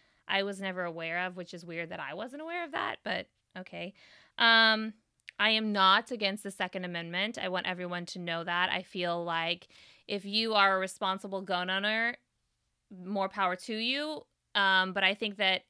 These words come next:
in order to get a gun, it should be just as hard as it is to get your driver's license. The fact that we don't have some sort of system, um, to really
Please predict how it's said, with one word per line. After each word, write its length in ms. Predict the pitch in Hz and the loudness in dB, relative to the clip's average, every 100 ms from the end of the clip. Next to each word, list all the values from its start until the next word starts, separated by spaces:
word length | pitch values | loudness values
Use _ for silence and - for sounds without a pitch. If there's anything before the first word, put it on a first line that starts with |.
| - | -6
in 100 | 202 | -2
order 220 | 202 220 | -2 -4
to 120 | 220 | -8
get 160 | 196 190 | -4 -2
a 40 | |
gun, 320 | 180 180 180 | 0 0 0
it 60 | 180 | -4
should 140 | - | -12
be 80 | 180 | -12
just 260 | 165 190 190 | -8 -10 -10
as 100 | - | -6
hard 200 | 180 185 | -4 -4
as 80 | |
it 100 | 180 | -4
is 200 | 180 175 | -6 -6
to 100 | - | -8
get 160 | 190 180 | -8 -8
your 120 | 175 | -8
driver's 340 | 165 160 165 185 | -6 -6 -4 0
license. 500 | 185 208 226 233 226 | 0 0 -6 -8 -8
The 100 | 196 | -2
fact 240 | 185 185 | -2 -2
that 60 | 180 | -6
we 120 | 180 | -6
don't 180 | 180 185 | -6 -4
have 180 | 185 | -6
some 180 | 180 175 | -6 -12
sort 200 | 170 180 | -10 -10
of 80 | 170 | -10
system, 560 | - 175 - 175 165 170 - - - - _ | -12 -14 -8 -6 -6 -10 -18 -20 -20 -20 _
um, 240 | 196 185 180 | 4 4 4
to 140 | - | -4
really 560 | 185 190 185 180 175 170 | -2 0 0 0 -2 -4